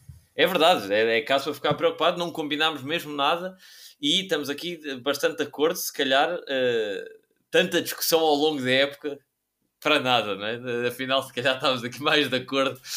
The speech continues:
do que em, eh, discórdia. E, olhando agora para uma penúltima categoria que tenho aqui,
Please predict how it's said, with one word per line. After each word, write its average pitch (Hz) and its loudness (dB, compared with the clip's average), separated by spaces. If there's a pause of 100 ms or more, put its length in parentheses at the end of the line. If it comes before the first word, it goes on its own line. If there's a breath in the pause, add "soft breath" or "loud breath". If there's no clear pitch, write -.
(400 loud breath)
do 131 -8
que 143 0
em, 143 -2
eh, 120 -4
discórdia. 98 -4 (360)
E, 180 -2 (220)
olhando 170 4
agora 185 4
para 180 4
uma 180 -4
penúltima 180 -6
categoria 185 -4
que - -18
tenho 127 -4
aqui, 160 -10